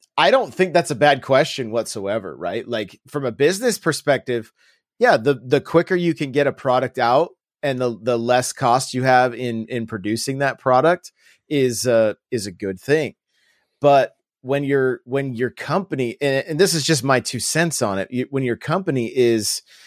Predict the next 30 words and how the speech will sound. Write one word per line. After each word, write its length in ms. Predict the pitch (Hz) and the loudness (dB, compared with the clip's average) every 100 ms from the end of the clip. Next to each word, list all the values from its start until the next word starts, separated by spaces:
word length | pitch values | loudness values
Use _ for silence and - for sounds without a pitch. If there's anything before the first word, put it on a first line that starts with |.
| - - | -14 -2
is 180 | 135 95 | -2 0
doing 420 | 143 160 196 175 | 2 4 4 2
as 140 | 127 | 0
well 200 | 117 123 | 4 4
as 120 | 120 | 4
Nintendo 520 | 104 101 107 90 87 76 | 0 -8 -8 -10 -10 -12
is, 240 | 78 - | -12 -12
and, 280 | 131 110 104 - | -6 -6 -6 -8
and 360 | 110 101 98 - | -8 -8 -12 -4
is, 440 | 123 113 107 - - | 0 0 0 -6 -8
is 240 | 127 123 110 - | -2 -2 -2 -2
on 300 | 135 180 190 | 2 4 4
everybody's 600 | 131 123 104 95 95 98 | 2 2 -2 -4 -6 -8
mind, 400 | 85 78 85 - _ | -10 -10 -14 -18 _
you 140 | 123 98 | -8 -6
know, 220 | 90 90 | -2 -2
a 20 | |
lot 360 | 101 110 143 156 | 2 4 6 4
of 80 | |
people 340 | - 127 117 104 | -2 -2 0 0
are, 240 | 95 92 _ | 0 -4 _
are, 180 | - 101 | -2 -2
I 80 | 120 | 0
say 220 | 123 131 | 0 0
everybody, 480 | 98 95 85 92 90 | 0 -2 -4 -4 -4
again, 360 | 85 101 90 82 | -4 -6 -6 -6
I 40 | |
use 220 | 95 110 | -4 -6
the 80 | 98 | -6
term 340 | 90 90 76 | -12 -12 -14